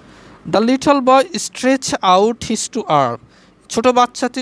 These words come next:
তার দুই হাত প্রসারিত করলো এবং হচ্ছে কী করছে, flung them around the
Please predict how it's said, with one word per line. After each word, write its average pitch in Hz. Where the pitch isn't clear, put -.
তার 208
দুই 190
হাত 190
প্রসারিত 180
করলো 175
এবং 202
হচ্ছে 262
কী 311
করছে, 254
flung 262
them 175
around 233
the 240